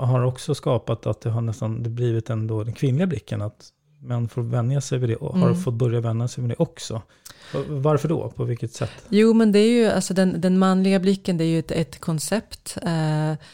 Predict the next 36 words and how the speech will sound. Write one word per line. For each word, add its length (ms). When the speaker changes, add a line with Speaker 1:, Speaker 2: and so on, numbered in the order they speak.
Speaker 2:
och 240
det 100
är 240
en, 180
den 180
beskriver 520
det 100
faktum 420
att, 280
eh, 400
kvinnor 380
objektifieras, 1160
eh, 460
och 440
är 420
bland 240
annat 180
sexobjekt. 680
Alltså 200
att, 260
eh, 1000
kvinnor 360
blir 160
tittade 540
på, 440
medans 480
männen 440
ofta 320
har 480
rollen 400
av 120
att 140
vara 180
de 240
som 200
tittar 320